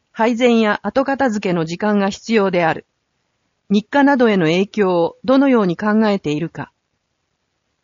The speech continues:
学校教育部長、中学校給食を実施している全国の中学校ではできているので、そこも勘案して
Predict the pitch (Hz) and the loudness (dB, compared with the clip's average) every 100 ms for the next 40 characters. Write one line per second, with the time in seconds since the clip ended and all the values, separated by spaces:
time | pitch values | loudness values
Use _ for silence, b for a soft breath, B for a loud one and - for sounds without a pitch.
0 | _ - 185 196 - 240 233 240 214 208 | _ -8 -6 -4 -2 -2 0 0 0 -2
1 | 202 208 - 143 - _ _ _ _ _ | -4 -4 -4 -6 -8 _ _ _ _ _
2 | _ _ - 277 285 277 - 269 247 269 | _ _ -6 0 0 -2 -2 -4 -2 -2
3 | 262 226 208 185 165 160 175 - 214 - | 0 -2 -2 0 -2 -2 -8 -6 -8 -2
4 | 208 190 180 - _ 269 285 247 226 190 | -2 0 -4 -6 _ 0 0 0 -2 -2
5 | 165 233 240 262 254 - 196 170 151 156 | -2 -4 0 0 -2 -2 0 2 0 0
6 | 233 - 233 190 185 190 165 143 - _ | -4 -2 -2 0 0 0 -2 -4 -10 _
7 | _ _ - 208 269 262 247 240 240 240 | _ _ -10 -4 2 2 2 0 0 2
8 | 226 220 - 196 - | 0 -2 -2 -2 -2